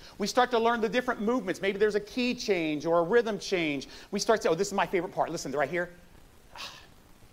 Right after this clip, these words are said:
It's wonderful. We start to memorize the melody. It gets stuck in our head.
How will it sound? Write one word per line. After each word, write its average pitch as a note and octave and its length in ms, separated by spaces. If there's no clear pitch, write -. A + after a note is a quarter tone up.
It's - 120
wonderful. G#3 480
We E3 120
start G#3 380
to F#3+ 100
memorize F3+ 560
the F3+ 80
melody. E3+ 440
It A#2 80
gets D3 160
stuck - 280
in D#3 80
our D3 140
head. C#3 280